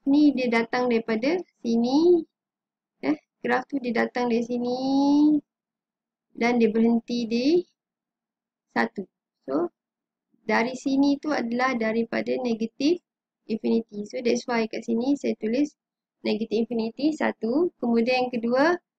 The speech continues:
dari satu hingga ke tiga intervalnya. So, satu tiga lah. Dan akhir sekali daripada tiga dia berterusan hingga ke infinity. So, that's why kat sini tiga infinity. Kat sini kita ada tiga jenis interval lah.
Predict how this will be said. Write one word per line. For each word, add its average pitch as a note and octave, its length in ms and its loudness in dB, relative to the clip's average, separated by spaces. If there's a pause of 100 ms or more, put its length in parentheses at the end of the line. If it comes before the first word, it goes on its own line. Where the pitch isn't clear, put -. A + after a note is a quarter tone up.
(240)
dari B3+ 340 4
satu C#4+ 880 0
hingga B3 480 2
ke D4 320 2 (720)
tiga A3+ 500 0 (320)
intervalnya. A3+ 720 0
So, B3+ 80 -8
satu A3+ 320 -6
tiga G#3+ 240 -4
lah. C#4+ 160 2 (380)
Dan A3 180 0
akhir A3+ 160 2
sekali A#3+ 240 0
daripada A3+ 320 0
tiga A3 380 -2 (180)
dia A3 240 0 (560)
berterusan G#3+ 560 -4
hingga G#3+ 400 0
ke C4 160 0 (560)
infinity. G3+ 720 -2 (160)
So, G3 160 -6
that's G3 160 -6
why G#3 160 -2
kat - 160 -10
sini C#4 160 0
tiga A3+ 400 0
infinity. G#3 560 -4
Kat - 160 -8
sini C#4 160 0
kita A#3 320 -4
ada A3+ 80 0
tiga A#3 240 -2
jenis A3+ 240 0
interval A3+ 480 -2
lah. - 60 -12